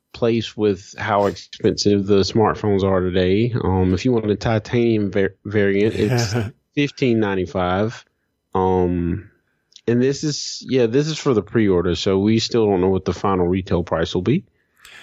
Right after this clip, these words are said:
Speaker 1: Uh, but I feel like there's a market for this.
Speaker 2: Yeah,
Speaker 1: Um,
Speaker 2: and if the camera's that great, man, even if you're a YouTuber and just wanna use it for YouTube stuff, uh, you know, at that price, it's still a very good price for a high quality phone, so,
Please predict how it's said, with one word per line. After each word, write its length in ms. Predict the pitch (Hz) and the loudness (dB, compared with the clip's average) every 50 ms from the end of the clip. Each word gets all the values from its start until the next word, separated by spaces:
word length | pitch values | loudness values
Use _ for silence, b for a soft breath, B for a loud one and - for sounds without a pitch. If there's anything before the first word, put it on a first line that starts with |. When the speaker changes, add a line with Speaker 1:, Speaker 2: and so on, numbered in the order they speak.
| B B - | B B -2
Speaker 1:
Uh, 360 | 92 92 92 90 87 80 82 | 0 2 2 2 2 0 -2
but 400 | - - - 113 110 113 107 - _ - - - _ _ _ _ _ _ | -2 0 0 2 2 2 0 -2 _ -20 -20 -20 _ _ _ _ _ _
I 100 | - 117 | -4 -4
feel 180 | 127 - 165 160 | -2 0 0 2
like 200 | 151 143 135 - | 2 0 0 0
there's 180 | - 123 123 107 | 0 0 2 0
a 40 | 98 | 0
market 360 | 95 98 123 180 190 156 - | 0 0 -2 -2 -4 -6 -8
for 140 | - 95 87 | -6 -4 -2
this. 420 | 90 98 117 156 - - - b b b b b - | 0 0 -2 -2 -6 -10 -16 b b b b b -2
Speaker 2:
Yeah, 200 | - 156 196 190 | 0 2 2 0
Speaker 1:
Um, 260 | 185 190 98 95 - - _ | 0 -2 -6 -10 -14 -12 _
Speaker 2:
and 200 | 190 190 190 170 | -4 -4 -2 0
if 160 | 190 190 165 | 0 0 0
the 80 | - 156 | 0 -2
camera's 340 | - 233 247 269 240 151 120 | -2 0 0 0 0 0 2
that 180 | 143 143 131 110 | 2 0 0 0
great, 260 | 117 120 139 143 120 | 0 0 0 0 -2
man, 240 | 113 113 110 110 120 | -2 -2 -2 0 0
even 260 | 139 156 156 160 143 | 0 0 2 2 0
if 160 | 135 123 - 135 | 0 -2 -2 0
you're 160 | 131 127 117 | 0 0 2
a 60 | 107 | 2
YouTuber 600 | 104 123 147 139 - - 120 110 107 101 104 98 | 2 0 0 0 0 0 2 2 2 2 2 2
and 100 | 98 95 | 2 0
just 180 | 92 117 113 101 | 0 0 0 0
wanna 220 | 110 110 110 107 | 0 0 2 2
use 260 | 101 95 104 113 107 104 | 2 2 2 2 2 0
it 60 | 101 | 0
for 140 | - 107 101 | 0 0 0
YouTube 560 | 95 90 107 120 113 - - 110 104 95 90 | 0 0 0 0 0 2 0 0 0 0 -2
stuff, 480 | - - 107 101 98 98 95 - - | -2 0 0 0 0 -2 -4 -6 -4
uh, 540 | - 92 95 95 92 92 92 90 90 85 87 b b b b b b b b b b b - | -4 -2 0 0 -2 -2 -4 -4 -6 -8 -10 b b b b b b b b b b b -2
you 120 | 113 113 | 0 0
know, 140 | 110 107 101 | 2 2 2
at 160 | 104 117 95 | 2 2 2
that 220 | 127 131 143 139 - | 2 0 0 0 0
price, 260 | 139 131 127 120 107 | 0 0 0 2 0
it's 140 | 131 127 - | -2 -4 -2
still 200 | - 143 131 120 | 0 0 0 0
a 60 | 107 | 0
very 280 | 98 120 120 117 110 95 | 2 2 2 2 2 0
good 240 | 101 117 107 95 - | 0 -2 -2 -2 -2
price 260 | 127 120 113 107 - | -2 0 0 -2 -4
for 200 | - 117 107 104 | -2 -2 -2 0
a 20 | 98 | 0
high 200 | 101 107 101 98 | 0 -2 -2 -2
quality 460 | - - 107 104 98 95 92 92 95 | -2 0 0 0 0 -2 -2 -2 -4
phone, 440 | 90 - 104 104 101 98 95 90 90 | -4 -2 0 0 0 0 -2 -4 -4
so, 440 | - - 92 90 87 87 87 - | 0 0 2 2 2 0 -2 -6